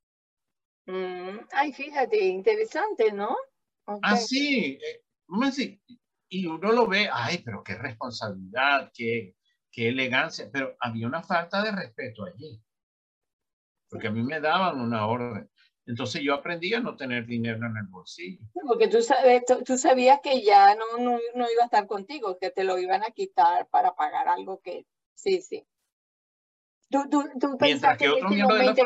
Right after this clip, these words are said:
Speaker 1: "¿Cuál
Speaker 2: familia
Speaker 1: es mi
Speaker 2: le
Speaker 1: interés?".
Speaker 2: metían a mi papá, le decían, "No tengo nada, ya lo gasté".
Speaker 1: Guau,
Speaker 2: Y no era así.
Speaker 1: imagínate.
Speaker 2: Pero es
Speaker 1: Sí.
Speaker 2: que, eh, mira, era un mecanismo de defensa.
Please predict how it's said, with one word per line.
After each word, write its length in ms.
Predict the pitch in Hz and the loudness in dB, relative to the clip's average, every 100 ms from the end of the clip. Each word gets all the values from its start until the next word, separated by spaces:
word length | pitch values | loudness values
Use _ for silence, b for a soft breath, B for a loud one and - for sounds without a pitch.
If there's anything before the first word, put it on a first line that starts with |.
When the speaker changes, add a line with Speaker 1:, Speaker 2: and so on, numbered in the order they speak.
| 240 | 8
Speaker 1:
"¿Cuál 160 | 247 | 8
Speaker 2:
familia 160 | 214 247 | 8 4
Speaker 1:
es 60 | |
mi 80 | 302 | 0
Speaker 2:
le 140 | 277 180 | -2 -2
Speaker 1:
interés?". 360 | 170 - 214 | 2 2 4
Speaker 2:
metían 120 | 226 165 | 2 0
a 120 | 165 | -2
mi 260 | - 147 | -4 -8
papá, 140 | 127 160 | -2 0
le 80 | 165 | 0
decían, 320 | - 170 165 | -2 -4 -4
"No 140 | 175 | -4
tengo 200 | 175 202 | -4 -2
nada, 340 | 196 170 131 107 | 2 2 2 0
ya 80 | 120 | -2
lo 140 | 143 165 | -2 -4
gasté". 360 | 120 104 92 _ _ _ - 202 202 - - | -8 -12 -16 _ _ _ -18 -12 -12 -14 -4
Speaker 1:
Guau, 260 | 190 196 208 | 4 6 6
Speaker 2:
Y 60 | - | 2
no 80 | 208 | 0
era 140 | 196 | 0
así. 100 | 220 | 0
Speaker 1:
imagínate. 640 | 254 233 208 - 190 175 - _ _ - | -4 -6 -10 -10 -10 -10 -16 _ _ -6
Speaker 2:
Pero 200 | 170 151 | 2 2
es 140 | 160 | 2
Speaker 1:
Sí. 140 | 202 202 | 0 -2
Speaker 2:
que, 60 | |
eh, 460 | 196 - 151 117 101 | -4 -6 -6 -6 -6
mira, 300 | 101 113 190 | -4 -2 0
era 160 | 131 92 | 0 0
un 100 | 113 | -2
mecanismo 500 | 139 147 135 120 147 | -2 -2 -2 0 -2
de 120 | 123 | -4
defensa. 420 | 101 170 185 - | -4 -8 -10 -14